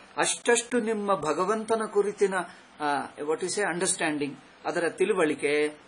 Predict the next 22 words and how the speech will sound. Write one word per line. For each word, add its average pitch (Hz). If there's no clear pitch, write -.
ಬದಲಾಯಿಸ್ತಾ 147
ಇರುತ್ತದೆ, 147
improve 156
ಆಗ್ತದೆ, 147
improve 156
ಆಗ್ತದೆ. 147
ಇಂಪ್-, 151
improve 170
ಅಂದ್ರೆ 175
ಏನ್ 175
ಹೇಳಬೇಕು? 175
ಹೆಚ್ಚು -
ಒಳ್ಳೆಯದಾಗುತ್ತಾ 180
ಇರುತ್ತದೆ, 139
ಸ್ಪಷ್ಟತೆ 190
ಬರುತ್ತದೆ. 151
ಇನ್ನು, 233
ಇನ್ನು, 247
ಇನ್ನು, 233
ಇನ್ನು 214
ಆಗಿ 208
ಈಗ 233